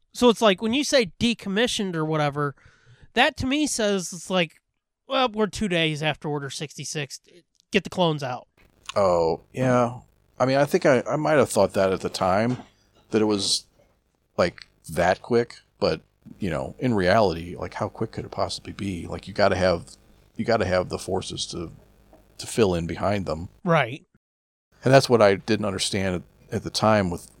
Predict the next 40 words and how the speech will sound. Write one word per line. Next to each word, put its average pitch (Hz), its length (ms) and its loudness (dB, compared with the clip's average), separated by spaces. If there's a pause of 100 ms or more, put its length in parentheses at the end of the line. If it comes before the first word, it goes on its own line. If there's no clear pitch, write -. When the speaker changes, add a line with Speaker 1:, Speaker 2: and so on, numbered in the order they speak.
(100)
Speaker 2:
with - 200 -12
Rebels 90 340 2
when 80 100 -6
he 80 60 -4
said 85 220 0
that, 87 160 2
was - 160 -6
like, 85 180 -4
"Well, - 100 -8
how 131 180 -2
did 156 100 -2
they 156 100 0
have 147 160 -2
all 135 100 0
these 120 220 -2
stormtroopers 131 500 -4
ready 80 220 -2
to 76 80 -8
go 76 460 -4 (340)
so - 160 -2
that 90 100 -4
they 92 100 2
could 87 120 -2
just 85 160 -2
shut 104 220 4
off 95 180 2
the 92 60 -8
clones 98 440 -4
and 87 140 -10
be 85 100 -8
done? 82 380 -6 (100)
And 101 140 -6
what 107 80 2
do 123 80 4
they 113 120 4
mean 110 200 -2
by 90 160 -4
decommissioned? 87 840 -4
Did 78 100 -10
they 78 180 -6